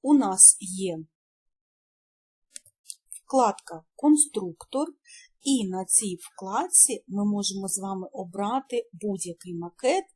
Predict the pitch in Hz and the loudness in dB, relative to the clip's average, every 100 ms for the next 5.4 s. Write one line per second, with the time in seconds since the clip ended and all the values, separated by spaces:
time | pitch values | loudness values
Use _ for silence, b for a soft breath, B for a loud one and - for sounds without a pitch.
0 | _ 165 180 _ 247 311 311 220 185 190 | _ -16 -16 _ 0 2 2 0 -6 -10
1 | 196 190 190 185 - 180 - 175 185 247 | -10 -6 -4 -4 -4 -2 -2 -2 -6 -6
2 | - 302 B B B - 170 202 226 - | -4 -4 B B B -8 -4 -2 2 6
3 | - 185 - - 190 180 175 165 _ _ | 6 4 4 4 4 0 -6 -10 _ _
4 | B B _ 311 403 220 233 262 269 190 | B B _ 2 2 2 -4 -2 -2 -2
5 | 202 - 185 | -8 -8 -10